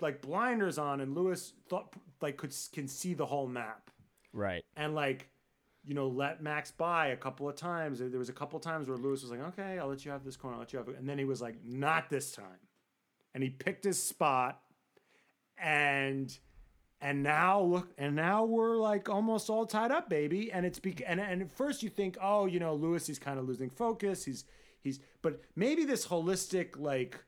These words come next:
Speaker 1: less O C D level approach to, like, "I'm gonna relax a little bit, I'm gonna pick my moments to turn it on, turn it off,"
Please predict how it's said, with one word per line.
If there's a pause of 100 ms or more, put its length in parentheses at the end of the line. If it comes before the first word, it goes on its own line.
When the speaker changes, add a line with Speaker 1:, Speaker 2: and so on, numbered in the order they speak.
(640)
Speaker 1:
less
O
C
D
level
approach (200)
to,
like,
"I'm
gonna
relax
a
little
bit,
I'm
gonna
pick
my
moments
to
turn
it
on,
turn
it
off,"